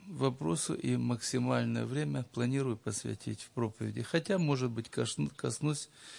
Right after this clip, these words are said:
вытекающих вещей из этого. Ну, было объявлено, что беседа будет. Беседа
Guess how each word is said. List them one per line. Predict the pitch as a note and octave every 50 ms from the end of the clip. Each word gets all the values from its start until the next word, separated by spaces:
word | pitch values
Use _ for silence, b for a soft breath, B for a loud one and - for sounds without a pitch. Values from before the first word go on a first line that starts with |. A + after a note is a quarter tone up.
| B B B B B B
вытекающих | - C#3 C#3+ C3 - C3 A#2+ C3 B2 A#2 A#2 A2+ G#2+ - - A2 - -
вещей | A2+ A2+ A2 - - D3+ D3+ D3
из | - - B2 G#2+ G#2
этого. | A2 A2 G2+ - - A2+ A2+ A2+ G#2+ - _ _ B B B B B B B B B B B B B B B B B B B B B B B B B B _ -
Ну, | F3+ F#3 F3
было | E3+ F#3 F#3 F3+ F3+
объявлено, | E3+ F3 F3+ F3+ F3 F3 E3+ E3+ E3+ E3
что | C#3+ - - E3+
беседа | D3 D3 D#3+ C#3+ - F#3 F3 E3 B2 B2+
будет. | A#2+ A2 A#2 B2 A#2+ B2 A#2 - - - E3+ - - - A2 G#2
Беседа | D3 D3 D#3+ C#3+ - D#3+ D3+ C#3+ C3 C#3 C3 C3 -